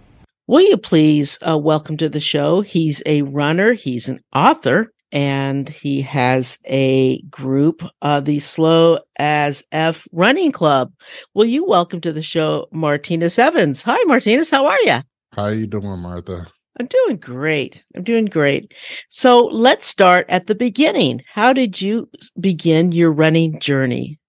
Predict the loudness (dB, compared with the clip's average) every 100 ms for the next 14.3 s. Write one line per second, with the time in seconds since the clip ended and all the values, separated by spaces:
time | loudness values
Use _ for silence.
0 | _ _ _ _ _ 0 0 0 -4 0
1 | 0 2 2 2 0 2 2 2 -2 _
2 | -6 -2 0 0 0 0 0 0 -2 0
3 | 2 4 2 0 -6 -16 _ _ _ -6
4 | -2 0 0 -2 -4 -8 -14 -20 -6 0
5 | 4 4 2 0 0 0 -2 -2 0 2
6 | 2 0 -2 0 2 2 0 -6 _ _
7 | _ _ -6 2 2 2 -2 -2 -2 2
8 | 0 0 -2 0 -2 -6 _ _ _ _
9 | _ -6 -2 0 0 0 2 2 2 2
10 | 2 2 0 _ _ _ _ -10 -4 -2
11 | -2 0 2 2 2 0 0 -2 -2 0
12 | 0 0 0 -2 -4 -12 _ -4 -2 -2
13 | -6 -12 -16 -20 _ _ _ _ _ -4
14 | 2 4